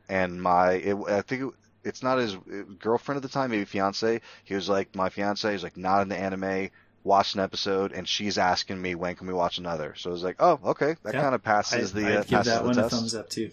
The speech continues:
Speaker 2: Yeah, I like
Speaker 1: Cool.
Speaker 2: Attack. And if you want something funny, One Punch Man. So freaking funny.
Speaker 1: Ah, yeah, like, like,
Speaker 2: Didn't hit
Speaker 1: funny,
Speaker 2: for you?
Speaker 1: like, actually, f-, like, l-, I'm familiar with the character,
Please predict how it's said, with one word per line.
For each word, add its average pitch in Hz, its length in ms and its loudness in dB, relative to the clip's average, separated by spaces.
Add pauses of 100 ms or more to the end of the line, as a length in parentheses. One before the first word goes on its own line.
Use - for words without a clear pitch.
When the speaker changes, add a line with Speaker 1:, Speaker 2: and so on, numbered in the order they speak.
(140)
Speaker 2:
Yeah, 110 280 -10
I 110 80 -10
like 104 200 -8
Speaker 1:
Cool. 107 200 2 (120)
Speaker 2:
Attack. - 340 -14 (840)
And 120 160 -6
if 113 100 -6
you 131 60 2
want 117 120 0
something 123 220 0
funny, 123 520 -2 (240)
One 117 240 -2
Punch 110 300 -4
Man. 101 220 -12 (120)
So 101 680 -4 (200)
freaking - 260 -10
funny. - 180 -10 (760)
Speaker 1:
Ah, 110 640 2
yeah, 107 380 -4
like, 107 340 2
like, 113 140 2
Speaker 2:
Didn't 120 80 -2
hit 131 80 4
Speaker 1:
funny, 117 580 4
Speaker 2:
for - 80 -20
you? - 60 -20 (360)
Speaker 1:
like, 107 200 6
actually, 113 400 4
f-, 123 100 -8
like, 117 240 4
l-, 120 100 0
I'm 120 340 8
familiar 143 400 4
with 143 120 2
the 120 60 -4
character, 98 580 2